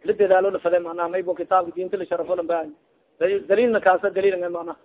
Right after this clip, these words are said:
Ini la qiimo yaayo meel la saaro kutubti Ilaahay, la qiimo yo la sharafo. An Abi Rizmata, yani, Abi Rizmata Rifaacat at-Taymiyyi radiyallahu ta'ala anhu. Qaala Abi Rizma may ka goolay.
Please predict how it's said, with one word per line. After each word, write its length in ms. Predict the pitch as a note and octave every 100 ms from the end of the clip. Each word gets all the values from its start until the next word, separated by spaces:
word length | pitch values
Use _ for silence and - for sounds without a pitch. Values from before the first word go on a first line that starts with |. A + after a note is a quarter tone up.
| _ _
Ini 200 | F#3 G#3+
la 60 | G3
qiimo 280 | F#3+ F#3+ F#3
yaayo 280 | F#3+ G3 F#3+
meel 160 | F#3
la 80 | G3 -
saaro 200 | F3 F3
kutubti 340 | F3 E3 G#3+
Ilaahay, 260 | G#3 G#3+ G#3 - _ E3+
la 80 |
qiimo 220 | F3+ G3 G3
yo 120 | G3+
la 80 | E3+
sharafo. 340 | D#3+ D#3 E3 - _ _ _
An 160 | F#3+ G#3
Abi 200 | G#3+ A3
Rizmata, 580 | A3 G3 G#3+ G#3+ G#3+ G#3+
yani, 280 | G#3+ G#3+
Abi 160 | G#3+ G#3+
Rizmata 600 | G#3 G3+ G#3 G#3+ G#3+ G#3+ - _ _ -
Rifaacat 420 | F#3+ G#3 G#3 G#3
at-Taymiyyi 500 | G#3 G#3 G#3 G#3+ G#3+
radiyallahu 560 | G#3 G#3 A3 G#3+ G3+ G#3
ta'ala 300 | G#3 G#3 G#3
anhu. 140 | G#3 G3+ - _ _
Qaala 360 | F3+ A3 A#3 A#3
Abi 180 | A3 A3+
Rizma 320 | A#3+ A3+ A3
may 140 | A#3+
ka 80 | A#3+
goolay. 320 | A#3+ A#3+ G3